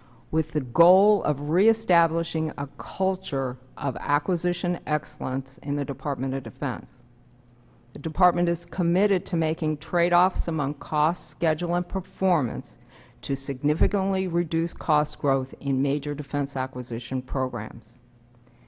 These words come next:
The procedural and or-, organizational changes required by wasara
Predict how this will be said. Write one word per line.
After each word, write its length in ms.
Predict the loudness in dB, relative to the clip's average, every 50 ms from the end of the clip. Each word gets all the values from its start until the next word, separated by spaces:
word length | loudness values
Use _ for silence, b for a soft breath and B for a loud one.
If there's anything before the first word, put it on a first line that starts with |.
| b b b b b b b b
The 80 | -10 2
procedural 800 | 6 6 6 6 4 0 0 0 0 2 4 4 4 6 6 6
and 80 | 4 4
or-, 440 | 2 2 2 2 4 4 2 0 -2 -6 0 2
organizational 840 | 4 4 6 4 4 4 4 4 4 4 4 4 2 0 0 0
changes 520 | -2 -2 -2 0 2 2 0 0 -4 -4 -6
required 840 | -6 -8 -8 -12 -20 -8 0 2 4 6 6 6 4 2 2 0 2
by 180 | 2 2 2
wasara 720 | 0 -2 -4 -6 -8 -6 -4 -2 0 0 0 -2 -4 -6